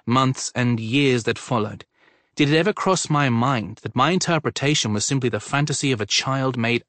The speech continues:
angry and unhappy by the breakup of his family. It didn't matter a jot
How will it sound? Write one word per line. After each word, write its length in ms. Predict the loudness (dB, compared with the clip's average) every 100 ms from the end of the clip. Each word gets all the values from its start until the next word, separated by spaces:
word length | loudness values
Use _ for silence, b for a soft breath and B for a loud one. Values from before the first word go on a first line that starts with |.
| 0
angry 480 | 2 2 2 2 B B -4
and 180 | -4 0
unhappy 640 | 0 2 0 -2 -2 -4
by 140 | -4 -4
the 80 | -2
breakup 360 | -2 -2 -6
of 120 | -6
his 120 | -8 -6
family. 380 | -6 -8 -14 _ _ _ _ _ _ _ _ _ _ _ _ _
It 100 | -2
didn't 220 | 2 4
matter 300 | 4 4 4
a 80 | 4
jot 420 | 4 2 2 0